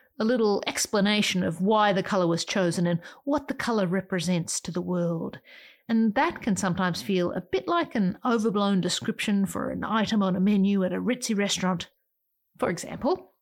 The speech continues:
let me read a little bit to you about this year's winner, Peach Fuzz thirteen dash ten twenty-three. Quote, "Subtly sensual,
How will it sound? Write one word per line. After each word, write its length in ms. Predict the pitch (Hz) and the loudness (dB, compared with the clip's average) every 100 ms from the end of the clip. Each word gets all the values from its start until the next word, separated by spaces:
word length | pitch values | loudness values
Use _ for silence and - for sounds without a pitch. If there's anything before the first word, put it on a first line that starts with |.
| _ _ _ | _ _ _
let 160 | 349 311 | -6 0
me 100 | 233 | 0
read 280 | 170 175 | 2 0
a 40 | 170 | -2
little 280 | 175 208 202 | -4 -2 -2
bit 240 | 185 - | -2 -4
to 100 | 185 | -2
you 140 | 175 | 0
about 320 | 196 240 247 - | 0 -2 -4 -4
this 200 | 339 - | -4 -2
year's 220 | 175 165 | -2 0
winner, 320 | 165 170 175 _ _ _ - | -2 -2 -4 _ _ _ -12
Peach 440 | - 170 - - - _ - | -6 -4 -4 -8 -10 _ -8
Fuzz 560 | 220 196 165 - - - _ - | -2 0 0 -2 -6 -6 _ -10
thirteen 640 | - 170 - 180 170 180 190 | -2 -2 0 0 2 2 0
dash 400 | 175 180 175 - - - | -4 -4 -6 -10 -12 -16
ten 440 | - 190 190 170 - _ | -10 -6 -4 -6 -8 _
twenty-three. 840 | - - 170 170 214 185 185 - _ _ _ _ _ _ | -12 -10 -10 -4 -2 -2 -4 -10 _ _ _ _ _ _
Quote, 400 | - 196 - - - _ _ _ _ _ _ _ _ _ | -2 -2 -2 -12 -16 _ _ _ _ _ _ _ _ _
"Subtly 800 | - - - 392 392 220 175 - | -10 -6 -2 -2 0 0 2 0
sensual, 880 | - 254 240 220 208 - - - 214 | 0 2 2 2 -2 -4 -6 -6 -6